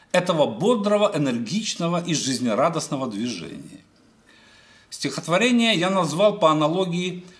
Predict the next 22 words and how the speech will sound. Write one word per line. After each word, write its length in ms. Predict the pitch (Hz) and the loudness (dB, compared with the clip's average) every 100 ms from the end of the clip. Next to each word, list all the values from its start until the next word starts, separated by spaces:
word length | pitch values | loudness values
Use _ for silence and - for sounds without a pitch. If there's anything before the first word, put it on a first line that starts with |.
| - | -12
со 200 | - 165 | -2 0
знаменитым 640 | 151 165 170 214 240 - | 2 2 4 2 2 -2
и 120 | 196 | -2
прекрасным 720 | 175 214 220 220 220 - 196 151 | -4 -4 -2 2 2 2 -2 -2
голливудским 600 | 156 175 190 202 - 170 | 0 0 -2 -4 -4 -6
фильмом 600 | - 170 107 87 78 92 | -4 -4 -4 -4 -4 0
«Назад 360 | 147 151 196 165 | 0 4 2 0
в 160 | 110 | -4
будущее», 720 | 170 185 185 - - - - - _ _ | -4 -4 -6 -8 -8 -10 -16 -20 _ _
только 440 | 190 208 208 208 - - | -2 0 2 0 -2 -10
в 120 | 107 | -2
обратную 420 | 147 165 175 190 170 | 2 2 2 0 -2
сторону 480 | - 139 98 95 | -2 -4 -4 -4
назвал. 480 | 92 87 85 71 69 - _ _ _ _ - _ _ | -4 -6 -6 -6 -8 -18 _ _ _ _ -20 _ _
«Вперёд 720 | - - 160 156 247 233 - | -8 0 2 4 2 0 -10
в 120 | - | -12
прошлое». 920 | - 180 165 107 - - 69 64 - - _ _ _ _ _ _ _ _ _ _ _ _ _ _ _ _ _ - - _ _ _ _ _ _ _ _ - _ _ _ _ _ _ _ _ _ - | -2 0 2 0 -4 -8 -10 -12 -16 -20 _ _ _ _ _ _ _ _ _ _ _ _ _ _ _ _ _ -20 -20 _ _ _ _ _ _ _ _ -20 _ _ _ _ _ _ _ _ _ -2
Мир 320 | 165 262 247 | 2 2 2
изменяется 800 | 233 202 226 220 214 220 - 180 | 2 2 2 2 4 2 2 0
буквально 560 | 156 170 175 185 175 | 0 0 2 2 2
на 140 | 170 160 | 0 0
глазах. 560 | 151 139 - 69 - | 0 -2 -2 -6 -8